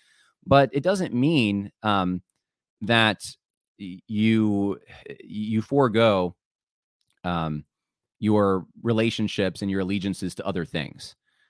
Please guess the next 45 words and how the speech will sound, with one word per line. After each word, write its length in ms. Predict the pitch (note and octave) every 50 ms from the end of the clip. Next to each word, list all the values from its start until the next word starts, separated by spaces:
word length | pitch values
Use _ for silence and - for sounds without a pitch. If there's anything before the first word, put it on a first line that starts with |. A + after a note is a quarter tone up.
| _ -
to 80 | F2+
other, 440 | F2+ A2 A#2 A#2 A2+ A2 G#2+ G#2 - -
so, 160 | - - - D#2
and 180 | D2+ A2+ A#2
it's 140 | A#2 B2 -
certainly 260 | - G3 F#3 D3+ B2+
not 160 | A2+ A2 G#2
the 60 | - G2
universal 500 | F#2+ F2+ E2+ E2+ G2+ B2 B2+ - A2 F2+
church. 260 | - - C#2 - -
If 60 | F#2
you 120 | A#2 D#3+
can 120 | - G#3+ F#3+
serve 180 | - G#3 G3
the 80 | D#3+ D3
universal 520 | C#3+ C#3 B2 G2+ A#2 C3+ E3+ - - A2+
church 320 | F2 - G#2 G2 F2 - E2
better 240 | G2 A#2+ C3 A#2 G#2
somewhere 340 | - - G#2+ G2 F#2 F#2+
else, 220 | C3+ F3+ D#3+ C#3+ -
then 220 | - A#2 A2+ A2+
that's 180 | G#2+ A2+ A2 -
great. 320 | - - - - - - _ _ _ _ _ _ _ _ _ _ _ _ _ -
Uh, 100 | F#2 F2
maybe 200 | E2+ F2 F2 G2+
you 60 | B2
should 220 | C#3+ - A3+ A#3 G3+
leave, 220 | D#3+ D2+ - - _ -
right? 320 | - F2 F#2+ C3+ E3+ - - _ _ _ _ _ -
Maybe, 320 | - A2 A#2 B2+ C#3+ C3+
and 100 | - B2
your 100 | B2+ B2+
pastor 340 | - C3+ D3+ D#3+ - - C#3+
should, 300 | - - C3+ A#2 G2+ F2+ - _ _
i-, 160 | - A2 A2+ -
if 160 | - A2+ A2 A#2+
it's 140 | G2 -
a 40 | G#2+
good 180 | G2 A2+ A2+ -
fit, 380 | - - E3 A3 F#3+ E3 - - _ _ _ - -
it 120 | - -
should 160 | - - A2+
be 80 | G2+ G#2+
supporting 480 | - A#2 G#2+ - E3 G3 F#3 D3 G#2+
that. 320 | F2 D2+ D2 - - -